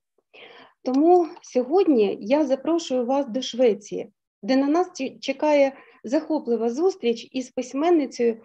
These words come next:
Астрід Лінгрен та героями її повісті «Міо, мій, міо». Давайте зараз із вами подивимося, де знаходиться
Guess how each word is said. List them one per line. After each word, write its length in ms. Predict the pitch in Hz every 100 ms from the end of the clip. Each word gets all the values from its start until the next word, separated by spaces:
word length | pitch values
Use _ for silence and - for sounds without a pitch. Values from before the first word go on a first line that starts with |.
| _ _ _
Астрід 500 | 262 285 - 277 277
Лінгрен 560 | 320 269 208 180 160 165 _ _
та 100 | -
героями 500 | 269 269 339 330 262
її 140 | 247 233
повісті 720 | 240 349 339 240 - 208 208 _ _
«Міо, 300 | 262 339 320
мій, 280 | 262 277 269
міо». 400 | 226 160 - - _ _ _ _ _ _ - - - - _
Давайте 640 | 226 359 440 349 320 294 277 -
зараз 520 | 214 262 359 330 -
із 120 | 240
вами 280 | 233 285 262
подивимося, 840 | 240 233 208 339 349 262 226 226 202
де 280 | 196 320
знаходиться 960 | 370 269 240 269 285 262 262 254 240 240